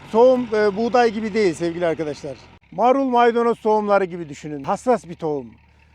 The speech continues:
Dolayısıyla derinliği kabul etmiyor. Derinlikte çıkışı zorlanıyor. Ya da çok seyrek bir çıkış olur. İki parmak civarı bir ekiş. İki, iki buçuk santim civarı ekiş harika.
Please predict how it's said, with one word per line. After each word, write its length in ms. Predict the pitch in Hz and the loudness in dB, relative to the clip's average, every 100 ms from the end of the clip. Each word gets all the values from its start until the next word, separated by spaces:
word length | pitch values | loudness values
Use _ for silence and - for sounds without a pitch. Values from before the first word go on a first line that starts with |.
| _ - | _ 0
Dolayısıyla 440 | 240 240 214 180 | 2 2 0 0
derinliği 440 | 202 226 220 220 | 2 2 -2 -4
kabul 280 | 190 190 180 | 0 -2 0
etmiyor. 600 | 202 - 160 165 202 180 | -4 -4 -8 -6 -6 -6
Derinlikte 500 | 170 190 202 190 - | -6 -6 -8 -10 -8
çıkışı 560 | - 196 190 - 214 185 | -8 -10 -12 -6 -4 -4
zorlanıyor. 760 | 170 175 185 190 196 190 190 202 _ _ _ _ _ _ - | -6 -4 0 0 0 0 -2 -4 _ _ _ _ _ _ -2
Ya 140 | 208 | 0
da 80 | 214 | 0
çok 220 | 233 220 | -2 -4
seyrek 380 | - 196 208 175 | 0 0 0 -4
bir 60 | 170 | -16
çıkış 360 | 190 175 - | -14 -14 -8
olur. 220 | 180 180 196 _ _ _ _ _ _ | -6 -6 -8 _ _ _ _ _ _
İki 180 | 196 247 | -10 -4
parmak 420 | 202 196 196 190 | 0 0 0 -6
civarı 480 | - 196 190 185 175 | -6 -2 0 2 -2
bir 100 | 196 | -4
ekiş. 500 | 165 - 180 - - _ _ _ - | -4 -4 -12 -14 -20 _ _ _ -16
İki, 300 | - 285 285 | -8 -4 -4
iki 200 | - 226 | -4 -8
buçuk 240 | 208 196 | -8 -10
santim 400 | - 208 165 196 | -4 -4 -4 -8
civarı 340 | 185 190 185 190 | -4 0 0 -2
ekiş 240 | 170 165 | -10 -4
harika. 560 | 170 190 165 - 185 | 2 2 2 -2 -4